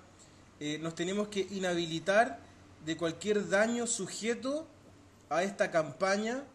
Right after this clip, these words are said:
o evitar cualquier daño sujeto al momento? O sea, venimos de derrota, eh, hay que tirar para arriba.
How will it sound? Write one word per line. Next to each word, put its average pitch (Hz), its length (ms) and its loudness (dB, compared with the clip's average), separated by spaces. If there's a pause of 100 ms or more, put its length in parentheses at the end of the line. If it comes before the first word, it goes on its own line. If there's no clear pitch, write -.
(120)
o 160 140 -2
evitar 165 440 0
cualquier 180 440 -4
daño 190 240 0
sujeto 196 720 -4 (280)
al 165 160 2
momento? 160 540 -2 (600)
O - 40 -20
sea, 170 160 4
venimos 185 360 0
de 175 100 0
derrota, 180 1120 2 (160)
eh, 143 100 -4
hay 160 100 0
que 165 140 -4
tirar 151 240 0
para 147 220 2
arriba. 165 720 2